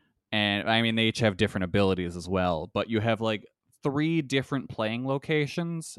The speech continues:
and you have to have the highest power total at two of the three locations to win after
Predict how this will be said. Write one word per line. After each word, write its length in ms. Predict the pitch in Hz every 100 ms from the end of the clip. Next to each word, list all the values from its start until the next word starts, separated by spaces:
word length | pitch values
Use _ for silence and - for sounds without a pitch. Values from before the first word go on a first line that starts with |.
| -
and 180 | 113 110
you 60 |
have 320 | 104 123 -
to 100 | -
have 280 | 110 113 110
the 100 | 107
highest 520 | 107 107 107 104 - -
power 320 | 110 98 98
total 420 | - 98 98 85
at 180 | 92 -
two 240 | - 110
of 120 | 101 92
the 80 |
three 240 | 92 95 95
locations 680 | 90 - 87 78 82 85 -
to 100 | 87
win 400 | 82 78 76 -
after 460 | 73 - - 73